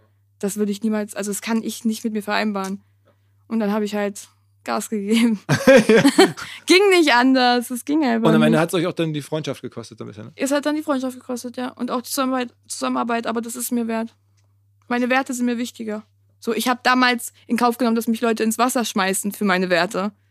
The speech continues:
Speaker 1: Also warum sollte ich jetzt wegen dem Dieter Bohlen dann meine Werte nicht mehr vertreten? Also niemand, egal, hab ich ja auch gesagt, egal wie reich du bist oder wie fame du bist oder erfolgreich, niemand hat jemand anderen dumm zu machen oder runterzureden. Das ist halt einfach das Ding.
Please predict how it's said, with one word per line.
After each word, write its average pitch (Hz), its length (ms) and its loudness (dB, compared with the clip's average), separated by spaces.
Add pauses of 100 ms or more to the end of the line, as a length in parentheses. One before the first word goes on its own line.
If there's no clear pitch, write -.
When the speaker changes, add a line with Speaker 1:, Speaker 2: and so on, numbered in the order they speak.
(280)
Speaker 1:
Also 214 240 0
warum 220 200 6
sollte 214 200 2
ich - 40 -10
jetzt 214 160 0
wegen 220 160 2
dem 202 120 2
Dieter 202 280 -2
Bohlen 208 300 0
dann 190 280 -6
meine 190 260 -6
Werte 175 220 -4
nicht 202 140 -12
mehr 185 100 -6
vertreten? 190 500 -8
Also 180 200 -8
niemand, 202 520 -2 (280)
egal, 220 260 0
hab 233 140 0
ich 226 80 0
ja 202 100 4
auch 214 120 2
gesagt, 196 340 0
egal 202 240 0
wie 196 60 -2
reich 226 260 0
du 240 100 -6
bist 240 160 -2
oder 196 180 -4
wie 190 80 -6
fame 220 260 -2
du 214 80 -2
bist 214 160 -6
oder 190 100 -8
erfolgreich, 202 540 -6 (400)
niemand 233 380 2
hat 220 160 -4
jemand 208 220 -2
anderen 202 220 -4
dumm 202 140 -4
zu 190 140 -10
machen 196 280 -10
oder 202 180 -8
runterzureden. 190 840 -8 (680)
Das - 200 -8
ist - 80 -14
halt 220 180 -14
einfach 226 240 -12
das 220 180 -18
Ding. 233 160 -12